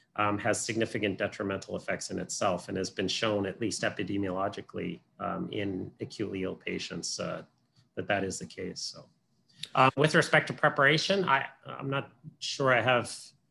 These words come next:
any great suggestions there. I mean, you guys all, you guys use diuretics. Um, you try to mobilize fluid from the extravascular space sometimes, whether it's with albumin or,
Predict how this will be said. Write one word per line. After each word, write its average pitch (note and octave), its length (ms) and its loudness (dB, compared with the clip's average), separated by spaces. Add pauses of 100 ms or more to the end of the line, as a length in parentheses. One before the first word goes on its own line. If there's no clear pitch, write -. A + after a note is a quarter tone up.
(320)
any A#2 140 0
great B2 260 2
suggestions A#2 600 0
there. A#2+ 480 2
I - 20 2
mean, A#2+ 160 6
you B2 100 8
guys B2 220 8
all, B2+ 200 8
you B2 120 2
guys A#2+ 240 4
use A#2+ 180 0
diuretics. A2+ 840 0 (460)
Um, G#2 320 4
you G#2 140 0
try A#2 180 4
to A2+ 60 6
mobilize A2 560 4
fluid A2+ 320 2
from A2 160 2
the G#2+ 80 6
extravascular A2 840 2
space A2+ 380 0
sometimes, A2 640 0
whether G2 240 -4
it's - 240 -6
with G2 160 -2
albumin G#2+ 640 2
or, F2+ 160 -4